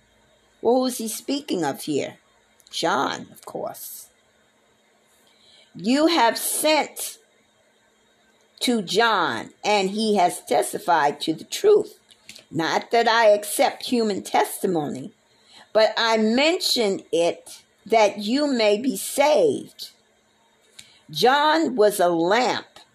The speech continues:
that burned and gave light, and you chose for a time to enjoy his light. Now I have testimony weight-, weightier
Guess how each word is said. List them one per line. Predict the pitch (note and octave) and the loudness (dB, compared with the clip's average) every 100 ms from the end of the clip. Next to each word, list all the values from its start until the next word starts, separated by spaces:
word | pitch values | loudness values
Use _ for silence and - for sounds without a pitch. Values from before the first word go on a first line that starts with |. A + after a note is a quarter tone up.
| _ _ _ _ | _ _ _ _
that | F3+ G3 D#3+ D3+ | 2 2 0 0
burned | G3 B3+ A#3 F#3+ F3 - | 4 4 4 2 0 0
and | G3 F#3 | 0 0
gave | F#3 F3+ E3 | 2 2 2
light, | E3+ E3 G3 - - - - _ _ _ _ - _ | 2 2 2 -2 -8 -20 -20 _ _ _ _ -20 _
and | A3 A3+ A3 | 2 2 2
you | B3+ C#4 C4+ | 2 2 0
chose | - - D#4 D#4+ C4+ G3+ F#3 - | -2 0 4 6 6 6 2 -4
for | - A#3 - | -4 0 2
a | - G3+ | 2 -2
time | - C4 A#3+ A3 F#3+ G3 | -2 0 2 2 0 -4
to | - G#3+ G3 - | -4 -2 -2 -2
enjoy | G3+ F#3+ - G3 A3 D#3+ C#3+ E3 | -2 -2 -2 2 4 4 2 -2
his | - D3 - | -6 -8 -4
light. | - - - _ _ _ _ _ _ _ - _ _ - - - | -4 -4 -10 _ _ _ _ _ _ _ -20 _ _ -20 -18 -4
Now | G3 F#3+ | -2 0
I | B3 C#4+ D#4+ | 2 4 4
have | D#4+ D4 C#4 C#4 C4+ - - | 4 4 4 2 0 -10 -8
testimony | D#4 C#4 C#4 - B3+ A#3+ A#3 A#3 A3 F#3 - - | 0 2 0 -2 0 2 2 0 -4 -8 -16 -10
weight-, | - G#3 B3 - - - | 2 4 4 -2 -10 -4
weightier | F#3+ A#3 C4+ A#3 F3+ D3 - | 0 2 2 2 2 2 -2